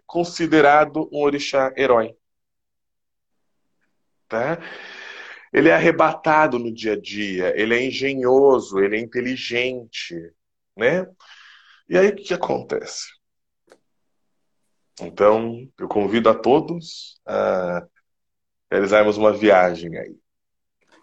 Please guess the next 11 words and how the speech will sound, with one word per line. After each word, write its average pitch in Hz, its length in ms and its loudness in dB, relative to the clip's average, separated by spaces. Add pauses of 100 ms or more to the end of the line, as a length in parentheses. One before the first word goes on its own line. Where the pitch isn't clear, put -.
(2000)
Olha 165 420 4
como 135 680 2 (1300)
o 117 140 4
arquétipo 104 1300 -4 (200)
é 95 120 2
algo 95 560 4
tão 135 280 -2
poderoso 92 760 -2
e 85 40 -10
como 98 460 -8
esse 95 440 -10